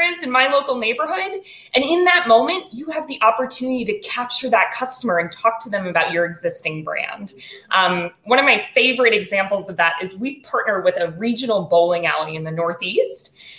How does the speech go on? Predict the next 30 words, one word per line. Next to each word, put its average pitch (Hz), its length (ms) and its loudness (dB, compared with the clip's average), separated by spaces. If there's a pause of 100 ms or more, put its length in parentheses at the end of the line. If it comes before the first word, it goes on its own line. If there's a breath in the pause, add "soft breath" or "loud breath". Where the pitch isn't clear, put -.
(180 loud breath)
And 220 360 4
for 233 240 2
them, 262 720 2
it's 277 160 -2
a 214 120 -2
great 262 400 0
opportunity 254 760 0
for 226 80 0
them 220 240 4
to 220 120 -6
showcase 240 760 0
that 185 160 4 (380 loud breath)
their 294 220 4
location 302 480 2
is 214 300 -2
open. 247 540 2
It's 208 140 -6
exciting. 285 680 0
The 185 80 2
lights 247 520 2
are 226 240 2
on. 233 260 4
There's 202 280 0
so 294 100 4
many 294 200 0
different 254 260 -2
things 220 180 -2
that 208 80 -2
are 190 80 2
happening. 214 500 0